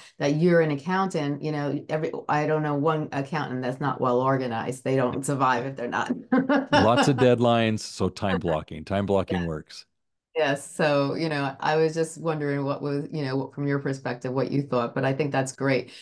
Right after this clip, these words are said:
Speaker 1: Now, what are the, the different services that you provide in your, in your school?
Speaker 2: So as a school, what we're doing is working with the owners of bookkeeping, accounting, and tax businesses. We work specifically with them to build what I refer to as the premier accounting firm in their area, offering quality accounting services.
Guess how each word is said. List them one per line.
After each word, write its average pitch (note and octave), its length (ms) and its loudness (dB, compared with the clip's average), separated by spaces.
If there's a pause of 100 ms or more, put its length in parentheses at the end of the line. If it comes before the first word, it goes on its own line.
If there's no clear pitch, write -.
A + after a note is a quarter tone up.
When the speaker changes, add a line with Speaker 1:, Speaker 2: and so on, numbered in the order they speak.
(120)
Speaker 1:
Now, G3 200 4
what B3+ 260 2
are G4 100 2
the, G#3 120 0
the F3+ 60 -4
different F3+ 320 -2
services D3 560 -4
that C#3 160 -2
you C#3 80 -2
provide C3+ 640 -2 (280)
in C#3+ 160 0
your, C3 180 2
in C#3+ 220 0
your B2 140 0
school? - 540 -6 (800)
Speaker 2:
So B2 280 6
as A2+ 180 2
a E2+ 60 2
school, F3+ 400 0
what G#2+ 140 0
we're A2 100 2
doing G#2 240 -2
is E2+ 100 -6
working A#2 300 -4
with G2+ 160 -2
the G#2 180 0
owners G2+ 460 -2
of D#2 160 -4
bookkeeping, G#2+ 420 -2
accounting, G2+ 420 -2
and D#2 120 -6
tax G2 260 -4
businesses. A2 560 -2 (380)
We A#2 100 4
work G#2+ 220 2
specifically A2+ 580 -2
with G2+ 220 0
them G#2 220 -2
to G2 140 -4
build G2 260 0
what F2+ 120 0
I F2+ 60 0
refer F2+ 340 -4
to - 180 -6
as F2 120 -2
the E2 100 -2
premier F#2 280 0
accounting F2+ 340 -2
firm F#2+ 240 -2
in E2+ 40 -2
their E2+ 140 -4
area, G2+ 340 0
offering F2+ 380 -4
quality F#2 380 -4
accounting F2+ 400 -4
services. G#2+ 540 -2